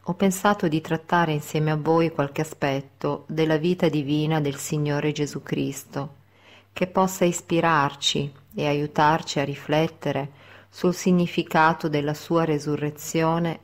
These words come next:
nella nostra vita di tutti i giorni. Gurudeva esaltava spesso San Francesco d'Assisi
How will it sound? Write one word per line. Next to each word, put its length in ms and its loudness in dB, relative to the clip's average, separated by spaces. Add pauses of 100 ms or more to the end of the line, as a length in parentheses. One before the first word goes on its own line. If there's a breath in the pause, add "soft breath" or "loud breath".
nella 340 0
nostra 420 -2
vita 340 -2
di 160 -4
tutti 340 -8
i 60 -6
giorni. 640 -4 (1400 soft breath)
Gurudeva 960 0 (160)
esaltava 600 2
spesso 520 -2
San 220 -4
Francesco 600 -4
d'Assisi 840 -4